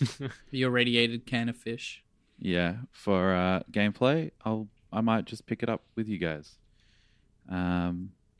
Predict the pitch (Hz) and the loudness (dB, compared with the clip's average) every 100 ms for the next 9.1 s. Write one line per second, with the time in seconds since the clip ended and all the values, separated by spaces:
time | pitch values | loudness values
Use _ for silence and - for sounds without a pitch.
0 | - - 180 277 349 254 208 - 127 - | -10 4 6 6 2 2 2 6 4 6
1 | 107 95 90 101 92 107 139 80 - - | 6 4 2 2 4 4 0 -4 -8 -14
2 | - - _ _ _ _ _ _ _ _ | -14 -16 _ _ _ _ _ _ _ _
3 | _ _ _ _ _ _ _ - - - | _ _ _ _ _ _ _ -20 -20 -20
4 | _ _ _ _ - 208 220 233 226 214 | _ _ _ _ -4 2 2 2 -2 -8
5 | _ - 240 254 262 - - 123 110 139 | _ -6 -2 0 -2 -2 -2 -4 -2 -6
6 | - 254 415 320 262 196 - - 135 135 | -4 -4 -4 -6 -6 -8 -6 0 2 2
7 | 127 - _ _ _ - 131 127 120 120 | -2 -10 _ _ _ -14 -6 -2 -2 -2
8 | 117 - _ - 123 123 113 175 - - | -4 -12 _ -10 -4 -2 -2 -4 -8 -16